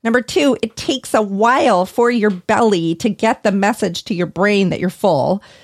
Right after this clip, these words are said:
So we're supposed to take, you know, at least twenty minutes for every meal.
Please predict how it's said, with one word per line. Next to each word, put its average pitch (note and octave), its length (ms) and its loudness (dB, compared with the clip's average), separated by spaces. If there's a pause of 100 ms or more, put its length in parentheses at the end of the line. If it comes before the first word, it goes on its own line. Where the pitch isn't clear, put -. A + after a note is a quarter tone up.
(140)
So B3 280 0
we're A3 160 0
supposed B3+ 360 0
to A3+ 100 0
take, G#3+ 320 -2
you A3+ 80 0
know, G3+ 160 2
at F3+ 180 0
least B3 380 -4
twenty G3 240 -4
minutes F3 320 -4
for D#3+ 100 -2
every E3 220 -2
meal. F#3+ 560 0